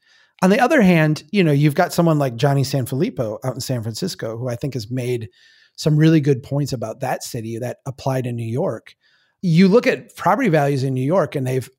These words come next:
obviously been driven for a long time by the highest end part of the market, driving prices up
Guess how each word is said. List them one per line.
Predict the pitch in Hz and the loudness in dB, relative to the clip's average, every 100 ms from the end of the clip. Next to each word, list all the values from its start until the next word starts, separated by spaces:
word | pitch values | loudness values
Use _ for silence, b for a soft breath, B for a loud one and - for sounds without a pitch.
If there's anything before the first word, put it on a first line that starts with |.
| - | -4
obviously | 147 170 147 143 | 0 2 2 0
been | 127 127 | -2 -2
driven | 120 143 139 | 0 0 0
for | 135 | -4
a | 113 | -6
long | 113 123 120 113 | -4 -4 -6 -8
time | - 202 165 113 110 - b b b _ | -6 -4 -4 -6 -12 -16 b b b _
by | 151 131 123 127 | -2 0 0 -4
the | 123 | -4
highest | - - 165 170 143 - | -6 0 2 2 0 -2
end | 151 139 131 | -2 -2 -2
part | - 131 | -4 -6
of | 117 | -4
the | |
market, | 117 143 156 117 104 | -2 0 -2 -4 -14
driving | 123 139 131 131 127 | -6 -4 -4 -4 -6
prices | - 139 139 131 110 | -6 -6 -4 -6 -8
up | 104 - | -10 -12